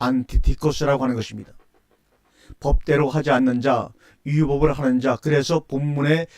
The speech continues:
재판관이 나오는 것입니다. 재판관은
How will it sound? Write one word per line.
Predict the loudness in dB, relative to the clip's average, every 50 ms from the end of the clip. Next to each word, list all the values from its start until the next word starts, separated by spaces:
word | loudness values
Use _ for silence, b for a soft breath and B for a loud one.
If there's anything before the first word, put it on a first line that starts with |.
| B B B
재판관이 | B -6 -6 4 8 8 8 8 6 2 0 0 0 0 -2 -4 -6
나오는 | -2 0 2 2 2 0 0 -2
것입니다. | -2 -4 -6 -8 -10 -14 -14 -16 -20 -20 _ _ _ b b b b
재판관은 | b -6 -4 0 0 0 2 2 2 0 0 -2 -4 -6